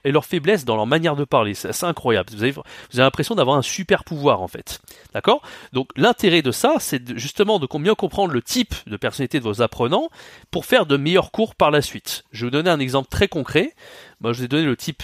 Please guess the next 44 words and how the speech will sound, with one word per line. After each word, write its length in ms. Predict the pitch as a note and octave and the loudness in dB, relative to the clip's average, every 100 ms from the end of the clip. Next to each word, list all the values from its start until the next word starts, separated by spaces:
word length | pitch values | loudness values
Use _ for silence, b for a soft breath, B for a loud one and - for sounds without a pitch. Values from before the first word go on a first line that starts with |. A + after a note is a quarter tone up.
| - | 2
E 140 | F3 F3 | 2 4
S 240 | E3 D#3 | 4 2
T 120 | - | 0
P, 260 | - D3+ C#4 | 0 0 -2
c'est 240 | - - A2+ | -8 -10 -8
mon 160 | G2+ | -8
type 220 | - E3 _ | -10 -14 _
de 80 | G#2+ | -12
personnalité. 640 | G2+ G#2 - F#2+ - A3+ - B B B | -10 -10 -10 -8 -6 -6 -8 B B B
Imaginons 480 | C3+ D#3 C#3 E3+ A3+ | 2 2 2 0 2
maintenant, 200 | D3+ F#3 | 2 2
vous 120 | C3 | 2
avez 160 | B2 | 4
un 100 | C3+ | 2
type 280 | A#2+ - G#3+ - | 2 -2 -4 0
d'apprenant, 540 | B2+ - A#2+ C#3 A3 G#3+ | 0 2 2 2 2 -2
vous 100 | G#2+ | 0
l'avez 200 | G#2+ G#2+ | 0 0
vu, 120 | E3+ | -4
vous 160 | G#2+ | 0
avez 120 | G#2+ G2+ | 0 0
fait 160 | - | -4
quelques 280 | C3+ C3+ - | 0 0 0
cours 200 | - C#3+ | 0 0
avec 120 | G#2+ | 0
cet 120 | - | -2
apprenant, 400 | G#2 - G#2 E3 | -6 -4 -2 -2
vous 120 | G3+ G#2+ | -2 -2
avez 160 | G2+ | -2
fait 160 | - B2 | -2 -4
le 120 | G#2+ | -4
cours 200 | - G#2 | -4 -4
d'essai, 420 | G#2 - D#3+ G#3+ - B B | -4 0 2 2 -2 B B
et 80 | A#2 | -2
très 160 | - G3 | 2 4
rapidement, 360 | C#3+ D3+ D#3+ | 4 2 0
vous 120 | F#3 | 2
avez 140 | B2 A2+ | 2 0
vu 120 | D#3 | -2
que 60 | - | -8
c'était, 240 | A#2+ C#3+ | -2 -2
par 160 | - F#2+ | 0 -2
exemple, 260 | A2+ C#3 | 0 0
un 120 | A2+ | -2